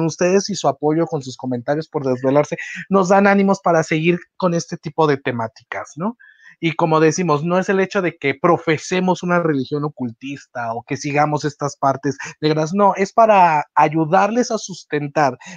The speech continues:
las novelas de ficción que leemos dentro de estos temas,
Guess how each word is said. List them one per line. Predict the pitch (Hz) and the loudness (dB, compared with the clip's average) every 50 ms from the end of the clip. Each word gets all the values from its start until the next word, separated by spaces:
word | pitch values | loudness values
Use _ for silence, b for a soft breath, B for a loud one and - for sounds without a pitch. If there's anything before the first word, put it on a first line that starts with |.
| B B | B B
las | 151 147 147 | -2 -2 0
novelas | 156 151 143 165 170 175 180 180 175 | 0 -2 0 0 2 0 0 -2 -2
de | 175 156 | -6 -8
ficción | - 135 - - - 147 143 139 | -8 -10 -12 -8 -8 -8 -8 -8
que | - 151 | -6 -4
leemos | 139 135 135 131 127 131 127 117 | -2 -2 -2 -2 -2 -4 -8 -8
dentro | 117 110 107 - 120 117 | -10 -12 -10 -10 -10 -10
de | 110 104 | -10 -12
estos | - _ - 104 - - | -14 _ -20 -20 -18 -18
temas, | - - - _ _ _ - - - _ | -20 -20 -20 _ _ _ -20 -20 -20 _